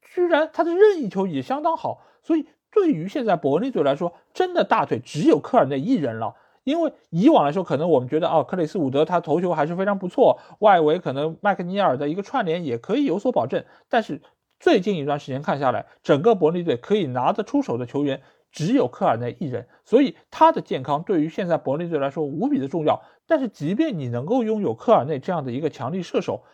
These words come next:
但是如果你在后防线上没有办法能够扎紧篱笆的话，前面进多少个进球，其实也很难能够弥补后防线上所出现的问题。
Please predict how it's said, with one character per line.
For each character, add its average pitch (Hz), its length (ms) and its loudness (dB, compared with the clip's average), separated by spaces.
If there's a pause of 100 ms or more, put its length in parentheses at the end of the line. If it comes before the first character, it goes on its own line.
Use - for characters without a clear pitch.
(140)
但 233 220 0
是 135 200 -12 (100)
如 233 200 0
果 320 140 0
你 190 140 -4
在 147 120 0
后 262 180 0
防 139 160 -2
线 190 140 -4
上 131 120 -2
没 127 180 -2
有 214 160 2
办 165 160 0
法 131 140 -4
能 120 260 -8
够 - 280 0 (120)
扎 247 180 6
紧 135 200 -4
篱 131 120 -2
笆 190 140 0
的 175 60 -2
话， 123 220 0 (240)
前 170 240 2
面 226 200 0
进 196 240 -2
多 311 220 4
少 165 120 0
个 131 80 0
进 147 140 -4
球， 123 220 -2 (120)
其 - 140 -8
实 220 80 -2
也 208 160 2
很 120 280 -4
难 139 220 -4
能 180 160 -4
够 190 180 0
弥 127 240 -6
补 110 260 -12 (180)
后 247 160 4
防 170 180 0
线 196 200 -4
上 156 180 -4 (160)
所 113 160 -6
出 160 140 -4
现 165 100 -2
的 156 80 0
问 131 160 -2
题。 - 180 -18